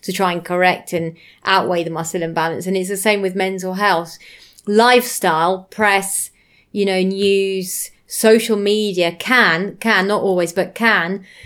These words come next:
give you mental health issues. You then need to counterbalance that through po-, you know, positive thinking, meditation, self-care, all these things that we've been talking about in the life section. Because if you don't, then you, you, you can't win,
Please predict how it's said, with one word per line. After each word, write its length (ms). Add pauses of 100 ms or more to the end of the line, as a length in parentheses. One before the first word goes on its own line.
(420)
give 200
you 340
mental 440
health 440
issues. 680
You 300
then 280
need 200
to 80
counterbalance 760
that 260
through 320
po-, 220
you 120
know, 160
positive 380
thinking, 340
meditation, 960
self-care, 800
all 160
these 200
things 200
that 80
we've 140
been 160
talking 360
about 260
in 80
the 60
life 300
section. 640 (460)
Because 240
if 260
you 220
don't, 640
then 180
you, 220
you, 300
you 140
can't 400
win, 440